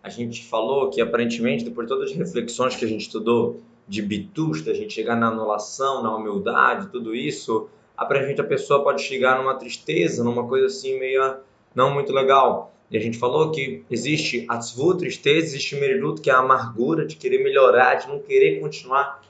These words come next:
nessa sujeira, nessa coisa toda. E a gente falou outra coisa também, que quando eu tenho essa tristeza, entre aspas, quando eu tenho essa amargura, eu posso ter a verdadeira felicidade. A felicidade de, por mais que eu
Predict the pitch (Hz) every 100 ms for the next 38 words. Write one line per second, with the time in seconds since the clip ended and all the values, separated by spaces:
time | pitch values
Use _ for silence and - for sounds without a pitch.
0 | _ _ 120 117 123 - 120 104 135 127
1 | 120 120 - 120 120 120 110 90 95 104
2 | 110 131 147 156 143 147 147 131 143 156
3 | 160 139 - _ _ 120 - 175 175 175
4 | 165 160 - 135 120 110 - - 208 -
5 | 156 - - 117 - 135 156 147 - 123
6 | 117 139 139 127 127 120 117 175 175 139
7 | - - _ 120 135 151 - 151 147 139
8 | 135 135 180 185 - 147 - 131 131 107
9 | 95 - _ _ _ _ _ _ _ _
10 | 117 - 117 - - 151 123 120 120 117
11 | 131 123 120 - 110 98 - - 127 110
12 | -